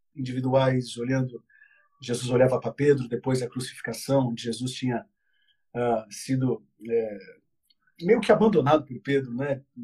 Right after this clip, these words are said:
Pedro tinha negado Jesus três, é,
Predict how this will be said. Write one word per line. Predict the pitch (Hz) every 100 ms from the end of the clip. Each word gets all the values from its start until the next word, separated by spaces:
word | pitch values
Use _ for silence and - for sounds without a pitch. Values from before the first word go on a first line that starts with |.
| 117
Pedro | - 147
tinha | 131 139
negado | 131 120 135 -
Jesus | 120 110 123 131 -
três, | 123 117 - _ - _ _ _
é, | 117 113